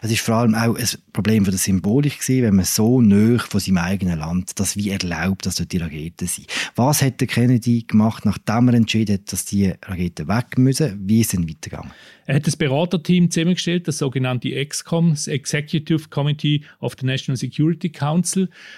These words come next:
Speaker 2: Das war eine sehr spezielle Gruppe gewesen. Es haben, haben achtzehn Männer angehört. Es war absolut ein streng geheimer Ausschuss gewesen.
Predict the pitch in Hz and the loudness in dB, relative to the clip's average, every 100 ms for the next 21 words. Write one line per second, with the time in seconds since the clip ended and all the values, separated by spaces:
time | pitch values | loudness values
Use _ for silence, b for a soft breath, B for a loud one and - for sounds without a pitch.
0 | B 139 156 143 160 180 156 - 156 151 | B -2 0 0 0 0 -2 0 -4 0
1 | 143 143 143 143 139 180 - 190 - 185 | -2 0 0 0 2 0 0 -2 2 2
2 | 185 165 - 135 156 143 127 135 - 160 | 2 2 -2 0 2 4 2 -2 -2 -4
3 | - - 143 135 160 170 160 170 - 160 | -2 0 2 4 4 2 2 -2 0 0
4 | 175 175 139 139 - 151 160 - 175 151 | 2 0 0 0 0 -4 -4 0 0 2
5 | 139 - 139 135 175 170 147 139 135 127 | 0 0 0 2 2 0 -2 0 2 2
6 | 147 160 - 185 - - 180 | 2 0 2 0 0 0 0